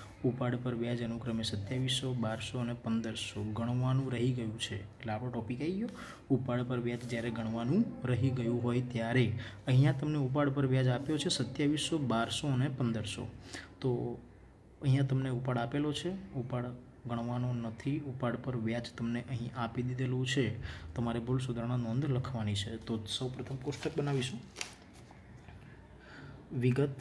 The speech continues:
લતા રૂપિયા, ગીતા રૂપિયા, પ્રવીણા રૂપિયા અને કુલ. ઉપાડ પર વ્યાજ તમને દાખલામાં અહીં આપી દીધેલું છે. રકમ છે એની તમારી સત્યાવીસો, બારસો અને પંદરસો. દાખલા નંબર આઠમાં.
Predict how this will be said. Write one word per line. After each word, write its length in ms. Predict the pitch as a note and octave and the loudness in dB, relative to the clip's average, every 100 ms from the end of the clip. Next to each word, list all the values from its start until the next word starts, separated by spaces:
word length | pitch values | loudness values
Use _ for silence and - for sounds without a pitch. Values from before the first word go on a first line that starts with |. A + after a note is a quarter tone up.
| - - - - C3 | -12 -16 -18 -8 0
લતા 340 | A#2+ B2 C#3 | 0 0 0
રૂપિયા, 360 | C3 B2+ C#3 C3+ | 0 0 0 2
ગીતા 320 | A2+ A2+ C3 | 0 0 0
રૂપિયા, 340 | C3 B2+ B2+ B2+ | 0 0 0 2
પ્રવીણા 280 | A#2+ B2 | 2 4
રૂપિયા 340 | B2+ B2+ A#2+ A#2+ | 4 4 2 0
અને 120 | A#2 A#2+ | 0 -4
કુલ. 140 | G#2 G2+ - - - - - - | -4 -4 -6 -12 -16 -16 -12 0
ઉપાડ 280 | C3 D3+ D#3 | 2 4 2
પર 160 | D3+ | 2
વ્યાજ 360 | B2 C3 C#3+ - | 2 4 2 0
તમને 240 | C3 B2+ | 2 4
દાખલામાં 540 | C3 A#2+ B2+ B2 B2 B2 | 4 2 0 0 0 0
અહીં 300 | B2 C3+ B2 | -2 -2 -2
આપી 200 | A2+ B2+ | -2 0
દીધેલું 340 | B2+ C3+ C#3 | 2 2 0
છે. 160 | C#3 D#3+ F#3+ - - | -2 -4 -6 -10 -8
રકમ 340 | B2+ - C#3+ | -6 -2 0
છે 140 | C#3 C#3 | 0 0
એની 280 | C3+ C3 | 0 2
તમારી 440 | B2+ A#2+ A#2+ A#2+ C3+ - - - | 2 2 0 0 -4 -6 -12 -8
સત્યાવીસો, 840 | - G#2 C#3 C3+ C#3 - C3+ C#3+ | -6 -2 2 2 2 2 0 0
બારસો 760 | C3 A2 G#2+ A2 - - C3 C3 | 0 0 0 0 -2 -2 -4 -4
અને 280 | A2+ B2 - - - | -2 -2 -4 -8 -2
પંદરસો. 500 | B2 A2 G2+ - - | 0 0 -2 -4 -2
દાખલા 280 | A#2+ - C3 | -2 0 2
નંબર 220 | B2+ B2 | 2 2
આઠમાં. 420 | A#2 A2 A2 G2+ | 0 0 -2 -2